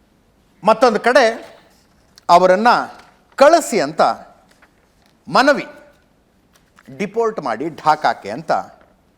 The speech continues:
ಬಾಂಗ್ಲಾದೇಶ ಅಧಿಕೃತವಾಗಿ ಭಾರತಕ್ಕೆ ಮನವಿ ಮಾಡಿದೆ, ಬಾಂಗ್ಲಾ ವಿದೇಶಾಂಗ ಸಚಿವಾಲಯದಿಂದ. ದೇಶಭ್ರಷ್ಟ ಅಪರಾಧಿ ಶೇಖ್ ಹಸೀನಾರನ್ನು ಬಾಂಗ್ಲಾಕ್ಕೆ ಹಸ್ತಾಂತರಿಸಬೇಕು, ಕಳಿಸಿ ಅಲ್ಲ, ಹಸ್ತಾಂತರಿಸಿ ಅಂತ, ಹ್ಯಾಂಡ್ ಓವರ್ ಮಾಡಿ ಅಂತ.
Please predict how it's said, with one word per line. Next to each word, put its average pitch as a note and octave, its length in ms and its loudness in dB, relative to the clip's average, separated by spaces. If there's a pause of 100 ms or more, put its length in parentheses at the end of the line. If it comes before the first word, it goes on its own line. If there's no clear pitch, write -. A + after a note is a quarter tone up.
(960)
ಬಾಂಗ್ಲಾದೇಶ C#3+ 680 -4
ಅಧಿಕೃತವಾಗಿ D3+ 1040 -8 (500)
ಭಾರತಕ್ಕೆ D3+ 480 -2
ಮನವಿ A#2+ 340 -6
ಮಾಡಿದೆ, D3+ 760 -2 (540)
ಬಾಂಗ್ಲಾ C#3+ 280 0
ವಿದೇಶಾಂಗ C3+ 500 -8
ಸಚಿವಾಲಯದಿಂದ. C#3+ 800 -8 (800)
ದೇಶಭ್ರಷ್ಟ G#3+ 640 0
ಅಪರಾಧಿ F3 400 0
ಶೇಖ್ E3+ 300 -10
ಹಸೀನಾರನ್ನು C#3 500 -10
ಬಾಂಗ್ಲಾಕ್ಕೆ B2+ 480 -6
ಹಸ್ತಾಂತರಿಸಬೇಕು, A#2+ 1080 -10 (320)
ಕಳಿಸಿ B2 320 -12
ಅಲ್ಲ, G2+ 140 -12
ಹಸ್ತಾಂತರಿಸಿ G2+ 720 -18
ಅಂತ, D#2+ 120 -20
ಹ್ಯಾಂಡ್ D#3+ 240 -12
ಓವರ್ G#2 200 -12
ಮಾಡಿ - 280 -20
ಅಂತ. - 200 -20